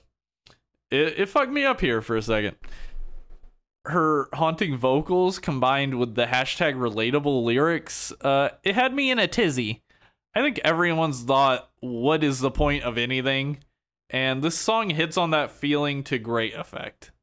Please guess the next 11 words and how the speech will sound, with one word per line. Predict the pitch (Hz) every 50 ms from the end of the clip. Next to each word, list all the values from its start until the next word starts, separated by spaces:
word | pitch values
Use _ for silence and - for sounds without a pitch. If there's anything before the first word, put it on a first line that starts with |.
| _ _ _ _ _ _ _ _ _ _ _ _ _ _ -
Uh, | - 101 98 98 92 82 - -
so, | - - 110 98 95 98 95 95 - _ _ _ _ _ _ _ -
big | 185 185 156
highlight | 135 135 123 120 113 110 107 95
for | - - 113
me | 107 110 107
was | 107 107 104 107 110
this | 104 -
Billie | - - 120 113 113 107 104
Eilish | 104 104 101 101 104 107 101 - - -
song. | - - 113 104 107 107 104 107 107 110 110